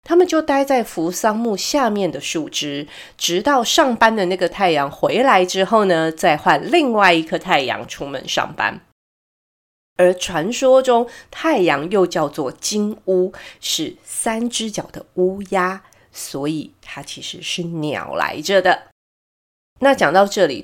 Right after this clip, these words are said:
对于扶桑木跟十个太阳的描述，有没有觉得跟前面的青铜神树有那么一些相似？九根树枝呢，就是让九个没上班的太阳在那边待着的；而有人脸形态的鸟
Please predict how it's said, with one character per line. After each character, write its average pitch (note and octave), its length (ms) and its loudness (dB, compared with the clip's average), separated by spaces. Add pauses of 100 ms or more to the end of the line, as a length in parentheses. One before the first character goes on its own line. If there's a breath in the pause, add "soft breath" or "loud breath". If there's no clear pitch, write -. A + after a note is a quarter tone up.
对 D4+ 200 4
于 G3+ 140 0
扶 G3 320 -6
桑 C4+ 320 -2
木 C4 260 2
跟 F#3+ 240 -2
十 F3 380 -4
个 B3 100 -2
太 A#3+ 200 0
阳 F3 180 0
的 D#3+ 100 -2
描 D3 300 -2
述， E3 300 -4 (240 loud breath)
有 E3+ 160 -6
没 F3+ 120 -2
有 C4 160 2
觉 D#3+ 140 -10
得 D3 140 -8
跟 G3+ 160 -6
前 - 280 -10
面 F#3+ 220 -4
的 D3 80 -6
青 G3 380 -6
铜 C#3 280 -8
神 B2+ 280 -8
树 - 260 -6 (220 loud breath)
有 D3+ 320 0
那 C#4 80 0
么 B3 120 -2
一 D#3+ 140 -12
些 C#3 180 -8
相 C#3+ 300 -8
似？ - 300 -14 (500)
九 E3+ 240 4
根 D#4+ 240 4
树 F4 220 0
枝 C4+ 220 -2
呢， A#3 180 4
就 G#3+ 160 -4
是 G#3+ 160 -2
让 F#3+ 220 0
九 C#3 260 -4
个 D3+ 140 -4
没 E3 180 0
上 G3+ 300 0
班 G3 160 2
的 F3+ 100 0
太 D#3+ 280 -2
阳 C#3 180 -4
在 D3+ 120 -4
那 D#3 80 -2
边 D#3 200 -4
待 D#3+ 260 2
着 D#3 160 -6
的； - 220 -6 (340 loud breath)
而 A#3 160 4
有 C4 180 4
人 E3 380 2
脸 A3+ 260 0
形 D3 300 -10
态 G#3+ 240 -4
的 E3+ 140 -2
鸟 E3 360 -4